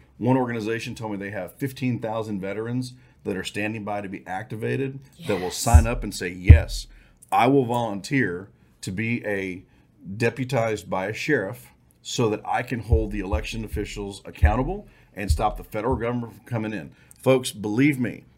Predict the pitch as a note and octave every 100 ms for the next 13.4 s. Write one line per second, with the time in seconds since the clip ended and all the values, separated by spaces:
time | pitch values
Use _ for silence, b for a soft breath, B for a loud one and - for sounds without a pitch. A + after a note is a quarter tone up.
0 | _ G#2 C3+ D#3 D#3 D#3+ A2+ E2+ E2+ C#3
1 | B2+ D3+ D3 D3+ D3+ C#3+ b b - F2
2 | - - B2 C3+ B2+ - C#3+ C3 B2+ B2+
3 | B2+ B G2+ - G#2+ G2 F2+ A2 A#2+ B2+
4 | C3 A#2 A2 F#2 E2+ F2+ F2+ B2 C#3 A#2
5 | F#2 E2+ F#2 - - B2+ B2 A2 B2 D3
6 | - E3 D#3 E3 D#3+ E3 D#3+ B B B
7 | _ - C#3+ F3+ D#3+ D3+ C#3+ C3+ G#2 E2+
8 | G2 A#2 A2 - G2 - A2 G2 E2+ -
9 | - b b b - A2+ - F3+ C3+ G#2+
10 | G#2+ - - - - _ _ - G#2+ A#2+
11 | - C#3 D3 - - C3 A#2 A#2+ B2 B
12 | B B - C#3 A2 G2+ G2 A2 C#3+ C3+
13 | - A2+ B2+ A#2+